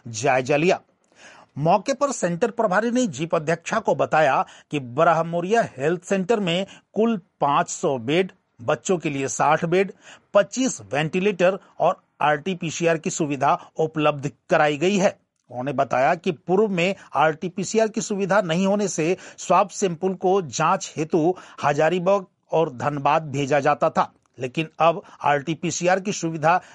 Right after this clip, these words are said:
यहीं हो जाने से अब सैंपल की जांच रिपोर्ट एक ही दिन में प्राप्त की जा सकेगी।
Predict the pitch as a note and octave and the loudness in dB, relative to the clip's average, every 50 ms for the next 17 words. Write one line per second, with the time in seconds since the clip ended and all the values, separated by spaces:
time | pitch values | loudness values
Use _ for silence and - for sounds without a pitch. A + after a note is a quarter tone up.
0 | - A2 A#2 C3+ E3 F3+ F3 A3 C4 A3 - E3+ G#3 G#3+ G3 G3 G3+ G#3+ F3+ - | -16 -10 -4 0 2 4 4 4 4 2 2 2 0 2 2 0 0 0 -4 -2
1 | - C#3 D3+ F#3 - _ _ - - C#3+ D3 B2+ - - D#3+ D#3 E3 - A3 G3+ | -2 -2 -2 -2 -6 _ _ -4 -4 -4 -4 -4 -6 -4 -4 -4 -2 -2 -4 -4
2 | F#3 - F#3+ D#3 A#2 G#2 C#3+ D3 F3+ E3+ - E3 D#3+ D#3+ - - D#3+ F3+ F#3 F3+ | -2 -4 -8 -8 -4 -4 -2 -2 -2 -2 -2 -4 -4 -4 -2 0 0 0 0 -2
3 | _ _ _ _ _ _ - F#3+ G#3+ A#3+ A#3+ A#3+ A#3+ G3 A3 C4 A3 E3 F3 D#3+ | _ _ _ _ _ _ -6 -2 -2 -2 0 0 0 2 2 2 2 0 -2 -2
4 | D#3 D#3+ F#3 F3+ - - C#3+ D3 C#3+ D3 - _ - C#3+ - - D3+ C3+ D#3 D3 | -2 -2 -4 -6 -4 0 0 2 2 2 -2 _ -20 -16 -10 -8 -4 0 0 0
5 | C#3 - E3+ C#3+ G3 G3+ F#3 G3 C3+ | 0 0 -2 -2 -2 -2 0 -2 -4